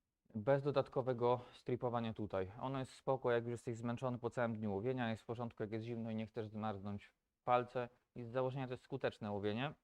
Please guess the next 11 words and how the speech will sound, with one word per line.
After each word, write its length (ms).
<clears throat> 420
no 160
ale 100
z 40
mokrymi 340
muchami 220
można 360
bardzo 480
różne 360
rzeczy 260
robić. 360